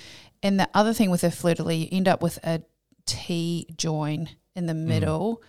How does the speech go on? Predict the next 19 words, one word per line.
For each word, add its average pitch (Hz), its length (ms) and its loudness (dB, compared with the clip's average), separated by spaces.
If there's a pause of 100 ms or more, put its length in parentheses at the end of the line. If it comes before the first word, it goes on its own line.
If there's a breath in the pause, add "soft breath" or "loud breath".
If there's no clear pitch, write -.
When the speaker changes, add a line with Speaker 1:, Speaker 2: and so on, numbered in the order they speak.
(140 soft breath)
Speaker 2:
Mm. 110 220 0
Speaker 1:
of 165 240 -2
the 156 320 0 (560)
tightest - 760 -2
part - 440 -2
of 160 140 -8
the 151 100 -2
tummy 147 380 -4
tuck - 220 -8
Speaker 2:
Mm. 101 80 -4
Speaker 1:
closure. 143 400 -4
So - 180 2 (120)
it's - 240 -2
just - 340 -2
above 151 220 -2
the 151 100 -6
pubic 151 380 -6
area, - 400 -6 (600 loud breath)
and 165 460 0